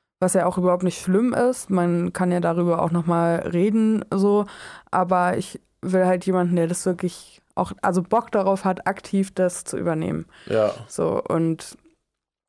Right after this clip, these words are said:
Speaker 1: genau, weil, also das zum Beispiel dieses, dass wir jetzt dauernd diese TikTok-Videos machen und so, das ist halt einfach oft irgendwie noch eine Last, so ein bisschen, so.
Speaker 2: Ja, auf jeden Fall ist es
Speaker 1: Und
Speaker 2: eine
Speaker 1: es
Speaker 2: Last.
Speaker 1: ist
Speaker 2: Das ist ja
Speaker 1: halt
Speaker 2: auch kein,
Speaker 1: auch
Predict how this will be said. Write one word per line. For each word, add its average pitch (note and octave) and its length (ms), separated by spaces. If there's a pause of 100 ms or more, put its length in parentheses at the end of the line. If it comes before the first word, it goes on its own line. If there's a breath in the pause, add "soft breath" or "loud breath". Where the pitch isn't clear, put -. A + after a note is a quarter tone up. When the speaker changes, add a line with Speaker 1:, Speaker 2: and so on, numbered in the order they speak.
(220)
Speaker 1:
genau, D#3 320
weil, D#3 340
also D#3 260
das D#3 240
zum E3+ 120
Beispiel D#3+ 280
dieses, D3+ 260
dass - 220
wir F3 80
jetzt D#3+ 240
dauernd D#3+ 260
diese D#3+ 220
TikTok-Videos E3+ 760
machen E3+ 320
und D#3+ 140
so, D#3+ 120
das D3+ 140
ist - 180
halt D#3+ 200
einfach D#3 480 (560)
oft - 220 (180)
irgendwie F#3 240
noch E3+ 180
eine E3+ 120
Last, D#3 380
so D3+ 120
ein D3+ 80
bisschen, - 500
so. C2 260 (240 loud breath)
Speaker 2:
Ja, - 100
auf - 120
jeden G2 140
Fall F#2+ 180
ist G#2 80
es - 60
Speaker 1:
Und F3 140
Speaker 2:
eine F3 100
Speaker 1:
es - 0
Speaker 2:
Last. F3 140
Speaker 1:
ist E3+ 60
Speaker 2:
Das - 20
ist F#3 100
ja F3 80
Speaker 1:
halt B2 80
Speaker 2:
auch E3 100
kein, D#3+ 120
Speaker 1:
auch - 40